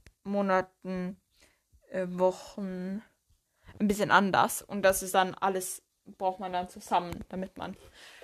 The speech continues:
das Ergebnis kriegt. Und dann ist ein Monat, zwei Wochen und sechs Tage ungefähr. Sieben Tage, also. Ja, drei Wochen eigentlich. Und ein Monat,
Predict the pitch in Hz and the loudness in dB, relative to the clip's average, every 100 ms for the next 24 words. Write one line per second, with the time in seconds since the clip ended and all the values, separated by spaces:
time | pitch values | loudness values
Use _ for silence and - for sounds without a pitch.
0 | - - 196 - - 202 196 196 208 202 | -14 -2 -2 -2 -4 -6 -2 -2 -4 -4
1 | 240 233 180 208 196 202 - - 196 - | 0 2 2 2 0 -2 -10 -12 -10 -4
2 | 220 240 233 226 214 - 208 202 185 175 | 0 2 4 2 0 -2 4 6 6 4
3 | 202 165 170 - 156 - 170 165 - 95 | 2 -10 -10 -10 -10 -10 0 2 2 -8
4 | 95 - 156 226 - - _ _ _ _ | -10 -6 -6 -6 -10 -20 _ _ _ _
5 | - _ _ _ _ - _ _ - 208 | -20 _ _ _ _ -20 _ _ -10 -8
6 | 185 - - - - - - - _ - | -8 -8 -6 -6 -8 -14 -16 -16 _ -6
7 | - 202 - - _ - - - - - | 8 8 6 -20 _ -16 -14 -14 -14 0
8 | 160 143 - - 101 226 - 226 _ _ | 2 2 0 -4 -6 -6 -8 -10 _ _
9 | _ _ _ - 185 190 165 180 160 170 | _ _ _ -4 -4 0 0 0 0 2
10 | 262 - - | 2 0 -10